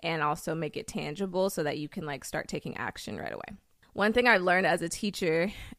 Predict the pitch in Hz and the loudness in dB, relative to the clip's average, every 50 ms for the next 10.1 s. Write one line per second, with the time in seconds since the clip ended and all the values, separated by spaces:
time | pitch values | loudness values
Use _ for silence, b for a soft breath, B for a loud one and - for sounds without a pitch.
0 | _ _ - - 175 165 165 165 170 185 190 226 - 226 226 226 240 - - - | _ _ 0 2 4 4 4 4 2 2 0 0 0 -2 0 0 2 2 2 0
1 | - 170 175 180 180 180 175 170 165 170 165 156 156 151 156 - - - - - | 0 0 -2 -2 0 0 0 0 0 0 0 0 2 2 0 -2 -4 -10 -12 -8
2 | - 208 180 170 170 - - - - 123 165 170 175 - - 170 160 160 151 175 | -4 0 0 0 0 -2 -4 -6 -6 -4 -4 -6 -6 -4 -4 -2 -2 -2 -4 -4
3 | 202 - b b b b b b - 175 - 190 233 - - - 214 214 - - | -8 -10 b b b b b b -10 -6 -4 -6 -6 -4 -2 -2 0 0 0 -2
4 | 208 208 190 190 185 - - 185 180 170 - 180 175 180 - 185 160 151 165 - | -4 -2 0 2 0 0 0 -2 -4 -4 -2 -4 -4 -4 -4 -6 -6 -6 -8 -8
5 | 185 160 156 156 156 151 - - - 127 107 - - 220 214 - _ b b b | -8 -6 -6 -6 -6 -8 -8 -6 -6 -4 -4 -4 -6 -6 -8 -10 _ b b b
6 | b b b b b b b _ - 196 185 175 170 170 165 160 156 139 - - | b b b b b b b _ 2 4 6 6 4 4 2 -2 -4 -6 -4 -2
7 | 180 185 220 226 208 196 165 156 160 170 170 185 214 220 220 208 180 165 165 165 | 0 0 0 0 0 0 0 0 0 0 2 2 4 4 4 4 4 4 2 0
8 | - - - 180 170 165 175 170 170 160 160 - - - - 247 226 254 269 269 | -2 -2 -2 -2 -2 0 4 4 6 6 6 4 2 0 -4 -2 0 2 2 2
9 | 233 190 190 185 - - - - 175 - _ - 143 117 - - - - 208 - | 2 2 2 0 -2 -2 -2 -2 -2 -4 _ -8 -8 -8 -8 -10 -12 -12 -12 -14
10 | - | -14